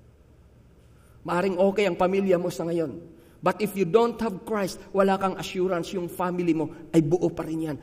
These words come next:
hanggang sa bukas. At hanggat hindi ho natin dadalhin ang ating mga anak sa pananampalataya, wala tayong assurance na ang ini-enjoy natin ngayon na buhay, a life in Christ,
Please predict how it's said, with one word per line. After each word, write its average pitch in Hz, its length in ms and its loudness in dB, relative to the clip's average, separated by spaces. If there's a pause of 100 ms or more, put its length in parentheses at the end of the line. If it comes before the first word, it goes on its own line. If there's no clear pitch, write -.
(120)
hanggang 151 400 -6
sa - 80 -12
bukas. - 640 -10 (2000)
At 170 80 -6
hanggat 185 400 4
hindi 226 240 2
ho 220 80 6
natin 220 320 0
dadalhin 214 480 4
ang 202 160 0
ating 202 160 -2
mga 185 240 -2
anak 185 240 -6
sa 175 80 -6
pananampalataya, 170 960 -4 (480)
wala 180 320 2
tayong 175 400 -2
assurance 165 720 -4 (240)
na 185 80 0
ang 185 80 -2
ini-enjoy 180 720 2
natin 180 400 -2
ngayon 175 260 0 (300)
na 175 80 2
buhay, 160 560 2 (400)
a 160 80 -4
life 175 560 -2
in 175 160 -2
Christ, 147 480 -10